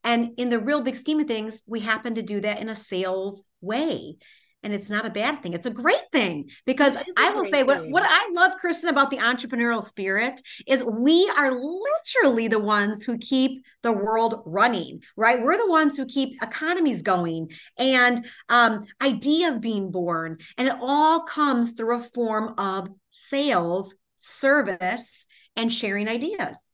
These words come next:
Speaker 1: So I think that we should get over that. I think we should get over that whole, you know, concept that sales is a bad word, and we should embrace it,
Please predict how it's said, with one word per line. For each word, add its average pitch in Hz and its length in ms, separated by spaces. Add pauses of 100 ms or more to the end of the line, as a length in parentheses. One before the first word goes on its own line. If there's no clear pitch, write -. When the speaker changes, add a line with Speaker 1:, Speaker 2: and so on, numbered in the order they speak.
Speaker 1:
So 254 260
I 277 160
think 349 200
that 277 100
we 285 80
should 269 160
get 254 100
over 381 300
that. 180 180
I 175 60
think 311 140
we 320 40
should 311 160
get 320 80
over 370 160
that 214 220 (280)
whole, 247 300 (140)
you 226 80
know, 180 180 (720)
concept 269 640
that 196 220
sales 208 300
is 180 100
a 190 60
bad 180 260
word, 190 220
and 277 80
we 277 80
should 247 160
embrace 247 720
it, 160 320